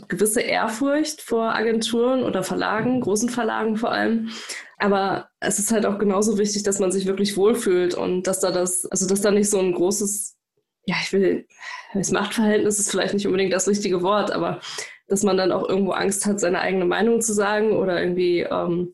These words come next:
sich eingeschüchtert fühlt vom Agenten. Ich glaube, das ist auch sehr wichtig, dass man darauf achtet, dass sowas nicht passiert.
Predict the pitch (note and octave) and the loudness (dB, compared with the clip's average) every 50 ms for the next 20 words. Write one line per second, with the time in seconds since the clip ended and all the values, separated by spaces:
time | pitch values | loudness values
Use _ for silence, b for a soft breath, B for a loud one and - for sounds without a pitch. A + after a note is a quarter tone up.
0 | - - - F#3+ - - - G3 A3 G#3 G#3 G#3+ G3+ G3+ G3+ F3+ F3 - - F3+ | -10 -4 -4 -2 0 0 0 2 2 2 2 0 0 0 0 -2 -2 0 0 0
1 | F3 F3+ - F#3 - - F3 - D#3+ F3 F3 - F#3+ F#3+ F#3+ - - F#3 F3+ F#3 | 0 0 0 -2 -2 -2 -2 -2 -2 -4 -2 -2 -2 -4 -4 -4 -4 -2 -2 -2
2 | F#3 F#3 F3+ - - - - F3+ E3+ - F3+ F3 F3 F3+ F3 B B B B B | -2 -2 -4 -4 -4 -4 -4 -4 -4 -2 0 0 0 -2 -2 B B B B B
3 | B B B _ - G#3 G3+ G#3 A3 G3+ - F3+ F#3 G3+ F#3+ F3 F3+ F3+ - F#3 | B B B _ 0 0 2 2 0 0 0 0 0 0 0 0 0 0 -2 -4
4 | - - - E3+ - - G3 - - F3 F3 - F3+ F3+ F#3+ F#3 G3 G3 G3 - | -4 -4 -4 -4 -2 -2 -2 0 0 -2 0 0 0 0 0 0 0 -2 -2 -2
5 | F#3 E3+ - - E3 E3 E3+ F3+ - - | -4 -4 -2 -2 -2 -2 -2 -2 -6 -10